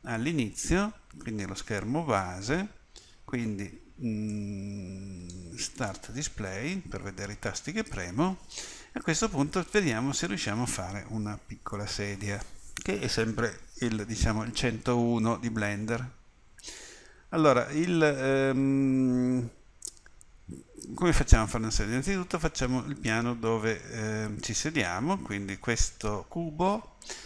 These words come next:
lo facciamo con, eh, S Z e lo ripiccioliamo un pochino, aspetta, magari un po' più da lontano, S Z,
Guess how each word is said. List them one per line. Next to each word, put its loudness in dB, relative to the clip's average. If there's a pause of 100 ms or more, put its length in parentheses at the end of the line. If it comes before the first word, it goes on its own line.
(140)
lo -2
facciamo 4
con, 2
eh, 0
S -2
Z 0 (840)
e -2
lo 2
ripiccioliamo -2
un -2
pochino, -4
aspetta, -8
magari -6
un -10
po' -8
più -10
da -6
lontano, -2
S -4
Z, -4